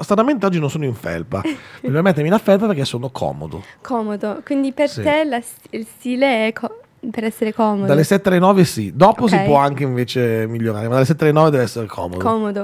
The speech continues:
Speaker 2: ok, però quindi dopo le nove
Speaker 1: Sì.
Speaker 2: cosa ti metti?
Speaker 1: Dopo le nove, se non ho niente da fare, rimango con la felpa, <laughs> devo dire la verità.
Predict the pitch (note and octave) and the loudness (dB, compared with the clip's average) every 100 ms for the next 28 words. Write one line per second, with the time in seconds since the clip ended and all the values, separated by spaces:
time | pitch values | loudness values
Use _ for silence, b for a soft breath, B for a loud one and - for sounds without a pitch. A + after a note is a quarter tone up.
0 | - A#3+ - G3 F3+ - A3+ G#3 - - | -6 -8 -6 -6 -8 -8 -4 -4 -4 -6
1 | B3 G#3 G3 A#3+ C4+ B3 B3+ B3 B3 A#3 | -6 -4 -2 -2 -2 -2 2 4 4 2
2 | B3 C4+ - - - - G2 G#2 - G#3+ | -2 -4 -10 -20 -12 -8 -6 -8 -10 -10
3 | A3 - G3+ - _ - G3 - - A#2 | -10 -10 -12 -14 _ -14 -12 -14 -8 -4
4 | C3 D3+ E3 E3+ F#3 G3 G3 G3 - D#3+ | -2 0 0 2 4 4 4 2 2 0
5 | D#3+ D#3 D3+ D#3 D3+ D#3 D#3+ G#3+ F#3+ C#3 | 0 0 0 0 2 2 4 4 6 4
6 | A#2+ C3+ - - D3+ - - - C#3+ D3 | 2 0 0 2 0 0 -2 2 4 6
7 | F#3+ D3+ C3+ C3+ B2+ C3 A2 | 6 4 4 4 4 2 0